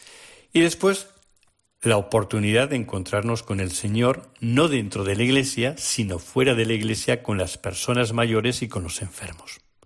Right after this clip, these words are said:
Para ello, invitaremos a nuestros adolescentes y jóvenes que acompañen o bien a un cura o bien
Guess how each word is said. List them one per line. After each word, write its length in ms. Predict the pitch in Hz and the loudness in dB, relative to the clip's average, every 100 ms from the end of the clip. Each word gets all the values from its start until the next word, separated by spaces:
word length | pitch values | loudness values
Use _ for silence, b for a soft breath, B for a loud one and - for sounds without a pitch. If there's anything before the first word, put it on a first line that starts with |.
| B B B B B B B _ - | B B B B B B B _ -2
Para 240 | 123 123 | 0 0
ello, 420 | 147 147 160 175 b b b - | -2 -2 -2 -4 b b b -6
invitaremos 800 | 110 101 98 98 107 131 147 139 | -2 0 -2 0 2 2 0 -2
a 60 | 104 | -4
nuestros 380 | 95 101 - | -4 -6 -6
adolescentes 720 | 98 92 92 - 127 131 123 120 | -4 -4 -6 -2 -2 -2 -4 -6
y 40 | |
jóvenes 540 | - 139 131 135 147 B B B | -2 0 0 -2 -4 B B B
que 100 | - | -4
acompañen 720 | 101 - 95 - 127 110 95 - | -4 -2 -4 0 0 0 -6 -6
o 140 | - | -4
bien 180 | 95 101 | -2 -2
a 40 | 92 | -2
un 120 | 92 | -4
cura 420 | - 151 170 208 b b b b b b b _ | 0 2 2 -2 b b b b b b b _
o 180 | - 110 | 0 0
bien 520 | 107 120 113 92 - | 4 2 2 -2 -14